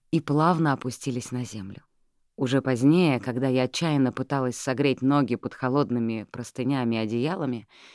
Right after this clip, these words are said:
я вдруг подумала, что сейчас, когда рядом со мной мать, я действительно, наконец, прибилась к какому-то берегу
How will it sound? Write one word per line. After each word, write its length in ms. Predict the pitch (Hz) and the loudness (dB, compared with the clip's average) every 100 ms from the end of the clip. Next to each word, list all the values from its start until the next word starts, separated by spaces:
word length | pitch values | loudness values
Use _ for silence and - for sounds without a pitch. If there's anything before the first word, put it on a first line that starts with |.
| - _ - | -20 _ -4
я 180 | 156 | -2
вдруг 280 | 165 170 165 | 2 0 0
подумала, 580 | - 147 160 175 151 139 | 2 4 6 4 4 2
что 220 | - 139 | 0 -4
сейчас, 560 | - 135 - 180 165 - | -4 -6 -2 0 0 -4
когда 300 | 127 123 131 | -8 -4 0
рядом 280 | 139 127 120 | 0 0 -2
со 160 | 127 | 0
мной 220 | 120 117 | 0 0
мать, 400 | 113 139 175 - _ - _ _ _ _ | 0 0 -2 -6 _ -20 _ _ _ _
я 140 | 147 | -2
действительно, 720 | 135 127 - 139 160 143 131 127 | 0 0 0 2 2 2 0 0
наконец, 540 | 120 127 127 151 151 | 0 2 2 2 0
прибилась 560 | - 127 120 147 135 - | -2 0 2 2 0 -4
к 80 | |
какому-то 500 | - 120 139 123 - | -10 -2 0 0 -2
берегу 540 | 113 139 156 127 110 | -2 0 0 -2 -6